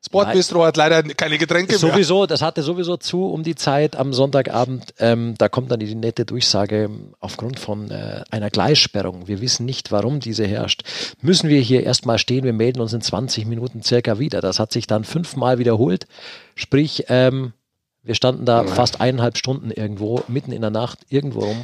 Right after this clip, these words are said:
Speaker 2: Nichts
Speaker 3: Ja,
Speaker 2: hat
Speaker 3: okay.
Speaker 2: sich bewegt.
Speaker 3: Kann dumm
Speaker 2: Und dann
Speaker 3: laufen.
Speaker 2: bist du halt um halb drei zu Hause.
Speaker 1: Hast du es mit deinem Therapeuten besprochen?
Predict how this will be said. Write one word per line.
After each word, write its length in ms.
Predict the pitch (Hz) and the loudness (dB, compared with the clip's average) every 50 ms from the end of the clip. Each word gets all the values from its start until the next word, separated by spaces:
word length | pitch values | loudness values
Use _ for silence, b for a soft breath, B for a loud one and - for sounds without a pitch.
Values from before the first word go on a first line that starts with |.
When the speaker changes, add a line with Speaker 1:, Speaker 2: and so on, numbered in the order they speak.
| - - | -12 -6
Speaker 2:
Nichts 100 | 123 107 | -2 0
Speaker 3:
Ja, 100 | 123 151 | 2 2
Speaker 2:
hat 60 | 151 135 | 2 0
Speaker 3:
okay. 100 | 170 175 | -2 -2
Speaker 2:
sich 140 | 113 - | -4 -6
bewegt. 340 | - 113 98 107 131 156 - _ _ - - | -10 -12 -10 -10 -12 -12 -14 _ _ -20 -8
Speaker 3:
Kann 140 | - 135 139 | -6 -4 -4
dumm 80 | 143 143 | 0 2
Speaker 2:
Und 80 | 147 | 4
dann 80 | 202 226 | 4 6
Speaker 3:
laufen. 140 | 226 190 147 | 4 4 2
Speaker 2:
bist 180 | 220 190 - | 0 2 2
du 100 | - 185 | 2 2
halt 160 | 151 180 196 | 4 2 2
um 140 | 190 175 147 | 0 -2 -2
halb 160 | 160 170 165 | -4 -4 -4
drei 260 | - 147 143 151 175 170 | -4 -4 -4 -4 -4 -6
zu 200 | - - 170 143 | -4 -4 -2 0
Hause. 400 | 156 170 196 180 127 107 85 - _ _ _ _ | 0 0 -2 -2 -4 -6 -8 -10 _ _ _ _
Speaker 1:
Hast 160 | - 143 143 156 | -2 -2 -2 -2
du 40 | 160 | -2
es 40 | 175 | -4
mit 100 | 170 165 | -2 -2
deinem 140 | 160 156 | -2 -2
Therapeuten 540 | 151 170 160 156 139 - 156 156 160 - 185 | 0 -2 -2 -4 -2 -2 -4 -4 -4 -8 -10
besprochen? 440 | 185 175 - - 196 190 208 208 202 | -12 -10 -8 -6 -6 -6 -6 -8 -12